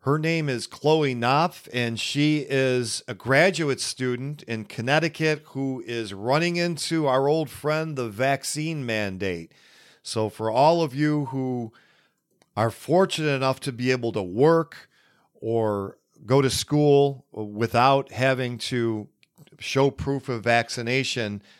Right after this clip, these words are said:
this is not over for millions of people. She's gonna be on to talk about her story and how she's fighting it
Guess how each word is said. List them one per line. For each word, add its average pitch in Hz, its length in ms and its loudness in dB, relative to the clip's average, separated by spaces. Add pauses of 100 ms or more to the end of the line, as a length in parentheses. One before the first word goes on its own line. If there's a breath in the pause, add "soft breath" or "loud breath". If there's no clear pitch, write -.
this 139 220 0
is 127 160 -8
not 123 300 2
over 113 340 0
for 98 200 -10
millions 117 600 -6
of 98 140 -12
people. 110 580 -4
She's 139 360 -2
gonna 135 200 -2
be 120 140 -4
on 120 220 -2
to 110 80 -6
talk 123 360 0
about 107 480 2 (260)
her 160 220 0
story 143 720 -2
and 107 340 -4
how 123 240 -2
she's 120 340 -8
fighting 123 440 -2
it 98 240 -6